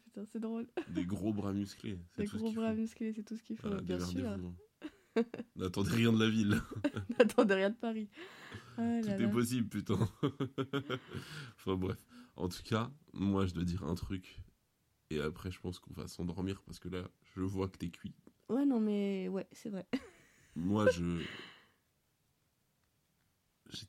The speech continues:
Speaker 2: tellement envie de participer à Paris deux mille vingt-quatre. Je sais pas sous quelle forme.
Speaker 1: Ouais.
Speaker 2: En réalité, j'ai un rêve, c'est de courir le marathon pour tous de Paris deux mille vingt-quatre parce que
Speaker 1: Purée.
Speaker 2: il y a un marathon qui est organisé pour tout le monde,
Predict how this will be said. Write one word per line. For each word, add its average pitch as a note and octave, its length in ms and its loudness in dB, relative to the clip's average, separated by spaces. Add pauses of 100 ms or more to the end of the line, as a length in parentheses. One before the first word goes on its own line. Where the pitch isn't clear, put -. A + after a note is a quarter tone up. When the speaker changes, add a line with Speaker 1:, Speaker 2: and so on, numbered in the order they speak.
Speaker 2:
tellement F#2 340 0
envie F2+ 140 -6
de - 60 -18
participer - 500 -14
à E2+ 80 -8
Paris F2+ 220 -10
deux F2 100 -10
mille F2 140 -6
vingt-quatre. - 380 -10 (680)
Je - 80 -10
sais G2 100 0
pas F#2+ 160 0
sous F2+ 160 -8
quelle F2 180 -2
forme. F#2+ 380 -6 (520)
Speaker 1:
Ouais. F3+ 460 -4
Speaker 2:
En F#2 140 -4
réalité, F2+ 520 -2
j'ai E2 220 -4
un F2 140 -2
rêve, F2+ 280 -2
c'est - 120 -12
de - 80 -12
courir F2 320 -6
le F2 80 -4
marathon F2 340 -6
pour E2 220 -16
tous - 240 -10
de F2+ 80 -4
Paris E2+ 220 -8
deux E2+ 80 -4
mille E2+ 100 -4
vingt-quatre E2+ 380 -4
parce - 140 -12
que F2+ 100 -4
Speaker 1:
Purée. F#3 760 -4
Speaker 2:
il - 60 -2
y D2+ 60 -2
a C2 100 -4
un E2 80 -2
marathon F2+ 560 0
qui F2+ 180 -8
est - 20 -2
organisé F2 400 -2
pour - 200 -14
tout - 140 -8
le G#2 40 2
monde, A2 300 0